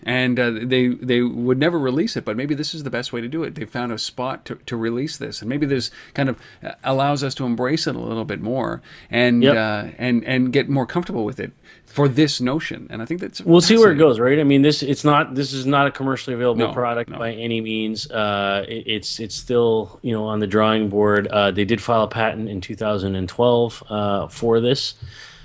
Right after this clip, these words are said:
Speaker 2: Um, so, so they, they, you know, obviously they understand how, how it could be done and how it should be done.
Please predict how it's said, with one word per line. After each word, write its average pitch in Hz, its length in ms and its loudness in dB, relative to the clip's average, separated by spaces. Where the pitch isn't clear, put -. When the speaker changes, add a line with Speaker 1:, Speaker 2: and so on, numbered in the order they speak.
Speaker 2:
Um, 98 800 2
so, 101 420 -2
so 107 240 -2
they, 101 220 2
they, 101 220 -2
you 113 160 -4
know, 104 80 4
obviously 101 260 -2
they 104 100 4
understand 107 580 0
how, 123 640 0
how 123 280 0
it - 160 -6
could 131 160 -2
be 123 120 0
done 127 260 0
and 104 220 0
how 107 220 -2
it - 60 -2
should 123 240 0
be 127 100 4
done. 127 300 2